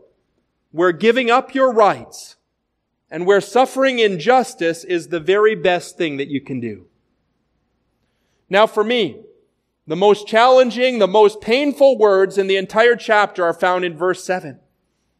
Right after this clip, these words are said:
where Paul poses those two questions to the church.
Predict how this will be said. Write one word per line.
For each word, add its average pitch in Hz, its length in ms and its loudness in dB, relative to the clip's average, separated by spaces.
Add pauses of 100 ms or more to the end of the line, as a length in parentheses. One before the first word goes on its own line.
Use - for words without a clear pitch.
(160)
where 160 140 -6
Paul 214 280 2
poses 214 520 2
those 180 240 -4
two 208 180 -8
questions 214 540 -2
to 185 100 -8
the 180 100 -4
church. 240 380 -4